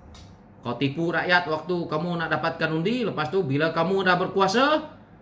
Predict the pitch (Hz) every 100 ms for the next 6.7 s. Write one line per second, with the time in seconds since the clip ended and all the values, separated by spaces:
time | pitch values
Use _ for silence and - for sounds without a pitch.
0 | - - - - 71 - - - - -
1 | - - - - - - - - 123 151
2 | 175 202 247 208 160 165 156 160 151 120
3 | - - - - - - - - - 110
4 | 165 175 185 202 185 190 202 208 - 233
5 | 226 143 180 165 131 - 131 180 147 104
6 | - 131 175 165 127 95